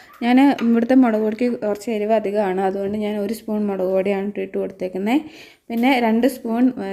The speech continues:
ചിക്കൻ മസാല ഇട്ട് കൊടുക്കുന്നുണ്ട് കേട്ടോ. പിന്നെ, ആ,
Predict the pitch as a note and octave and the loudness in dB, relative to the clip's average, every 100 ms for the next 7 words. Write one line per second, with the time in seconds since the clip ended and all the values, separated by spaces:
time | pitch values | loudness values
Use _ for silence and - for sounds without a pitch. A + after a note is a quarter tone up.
0 | G3 G#3+ - G3+ G3+ G#3+ G#3+ A#3 G3+ G3 | -6 -8 -8 -6 -4 -2 0 0 0 -2
1 | F3+ F#3 F3+ F#3 F3 E3 G3+ F3+ - - | -2 -4 -6 -6 -6 -4 0 -2 -4 -20
2 | - _ - A3+ A#3 D#4 E4+ _ _ - | -20 _ -4 0 2 2 -2 _ _ -14
3 | F3+ | -8